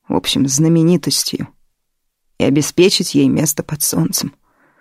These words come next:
как она выражается, чтобы она служила по меньшей мере в Амхате, а лучше в Вахтанговском, и чтобы ее приглашали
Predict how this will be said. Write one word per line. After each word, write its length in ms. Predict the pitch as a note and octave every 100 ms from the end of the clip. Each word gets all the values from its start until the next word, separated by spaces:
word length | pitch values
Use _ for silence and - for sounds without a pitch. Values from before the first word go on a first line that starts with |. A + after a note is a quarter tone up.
| _ _ _ _
как 220 | - -
она 180 | - G#2+
выражается, 720 | C3+ D3 C#3+ D3 C3+ - D3 - _ _ _ _ _ _ _ _ _ _ -
чтобы 280 | - - C4
она 220 | A#3 F#3+
служила 520 | F#3 E3+ C#3+ F#3+ F#3
по 140 | - C#3+
меньшей 640 | D#3 F3+ E3+ - D#3+ D3
мере 360 | D3 D#3+ E3
в 60 | D#3
Амхате, 520 | D3 C#3+ - F3 -
а 140 | F3 D3+
лучше 420 | D3+ D3 - B2+
в 120 | -
Вахтанговском, 840 | C#3+ - - - D3+ - - - C3 - _ _ _ _ _ _ _ _ _ _ -
и 60 |
чтобы 260 | - - D#3
ее 240 | D#3 D3+
приглашали 840 | D3 E3 C#3 C#3 - F3 F3+ D3+